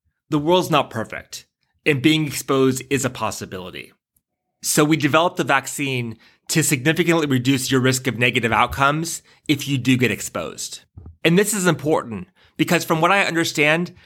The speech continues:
the virus is not going away. I want to challenge you to think about the stress of living with type one diabetes in the same way. Of course,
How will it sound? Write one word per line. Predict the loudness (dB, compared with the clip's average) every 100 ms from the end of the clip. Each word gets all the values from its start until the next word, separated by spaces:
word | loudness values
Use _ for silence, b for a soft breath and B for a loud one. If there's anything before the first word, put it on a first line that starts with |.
| b -4
the |
virus | 0 2 4 2 0
is | 0
not | 0 2
going | 0 0
away. | -2 -6 -8 -12 _ _ _ -20 _ _ _ _ _ _ _ _ _ -2
I | 2
want | 2 2
to |
challenge | 0 0 0 0 -4 -4
you | -4
to | -2
think | -2 0
about | 2 4 4 0 b b
the | -4
stress | 0 2 0
of | 0
living | 0 0
with | 0
type | 0 0
one | 0 2
diabetes | 2 2 -2 -6 -6 -6 -8
in | -8
the | -8
same | -8 -8 -10
way. | -12 -16 -18 _ _ -20 _ _ _ -4
Of | -2 -2
course, | -2 4 4 2 -2 -8